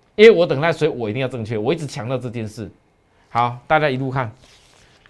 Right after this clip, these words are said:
四月十五，我在聚亨网，这个日期没得造假。各位，你去看看聚亨网所有的新闻内容，我当时给大家看的内容就是这个内容，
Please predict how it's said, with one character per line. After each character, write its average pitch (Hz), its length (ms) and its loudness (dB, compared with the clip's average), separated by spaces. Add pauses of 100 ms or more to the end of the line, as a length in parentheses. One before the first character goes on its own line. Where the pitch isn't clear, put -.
(160)
四 - 200 -8
月 170 120 2
十 120 200 -6
五， 104 180 -6 (2250)
我 117 120 -2
在 156 100 2
聚 156 180 -4
亨 131 200 -6
网， 82 160 -12 (1120)
这 190 140 -2
个 170 100 4
日 170 180 -2
期 107 300 -6
没 117 200 -4
得 123 120 -2
造 117 220 -4
假。 85 260 -14 (2250)
各 - 120 2
位， 196 160 4
你 127 160 -4
去 160 100 -10
看 165 220 -4
看 151 160 -4
聚 151 180 -4
亨 143 180 -6
网 95 240 -10 (300)
所 139 320 -2
有 135 120 -2
的 113 120 -4
新 139 240 -10
闻 113 120 -8
内 127 120 -6
容， 90 240 -10
我 117 120 -4
当 156 220 -4
时 120 360 -12 (420)
给 113 140 -6
大 156 160 -2
家 139 120 -6
看 143 240 -8
的 117 100 -10
内 131 120 -8
容 95 120 -10
就 117 100 -14
是 110 80 -10
这 113 80 -12
个 101 100 -10
内 104 140 -12
容， 78 180 -18